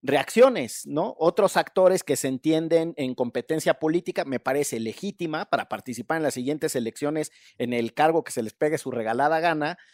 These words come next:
pues empiezan a hacer cosas que entienden que son audaces cuando en realidad no lo son. Y lo que quieren hacer es llamar la atención por la vía de la confrontación política. De hecho,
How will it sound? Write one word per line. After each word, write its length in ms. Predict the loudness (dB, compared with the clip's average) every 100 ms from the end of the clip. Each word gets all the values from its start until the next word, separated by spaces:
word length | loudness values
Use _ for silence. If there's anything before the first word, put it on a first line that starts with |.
| _ -4
pues 140 | 0
empiezan 420 | 2 2 2 2
a 20 | 2
hacer 260 | 2 2
cosas 360 | 4 4 2 2
que 100 | 2
entienden 400 | 2 0 0 -4
que 100 | -4
son 220 | -2 0
audaces 460 | 2 2 2 -2 -4
cuando 240 | -2 -2
en 80 | 0
realidad 380 | 0 2 2 2
no 160 | 0
lo 120 | -2
son. 320 | 0 0 -2 -6 _ _ -2
Y 400 | 2 2 0 0
lo 160 | 2 4
que 140 | 4
quieren 300 | 6 6 4
hacer 240 | 0 2
es 100 | 2
llamar 500 | 2 2 2 2 2 2
la 120 | 0
atención 560 | 0 -4 -6 -8 -8 -2
por 160 | 2 4
la 80 |
vía 140 | 6 6
de 40 |
la 120 | 4 2
confrontación 640 | -2 -4 -4 -4 -6 -6
política. 540 | -4 -4 -6 -12 -16 -16
De 380 | -2 4 6 6
hecho, 400 | 4 0 -2